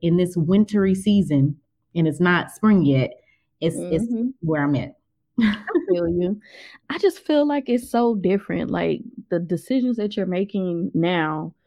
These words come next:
Speaker 2: are so, so, so different than being twenty-five,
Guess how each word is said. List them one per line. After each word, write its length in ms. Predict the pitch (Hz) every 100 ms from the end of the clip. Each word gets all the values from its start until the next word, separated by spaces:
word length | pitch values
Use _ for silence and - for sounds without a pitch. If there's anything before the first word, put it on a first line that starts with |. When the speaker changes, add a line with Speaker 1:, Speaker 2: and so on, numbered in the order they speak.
| _ _ _
Speaker 2:
are 140 | 175 175
so, 380 | - - 208 202
so, 240 | - 190
so 240 | - 180
different 420 | 175 175 175 170 175
than 180 | 165 165
being 260 | 160 160
twenty-five, 760 | - 170 165 180 170 156 156 165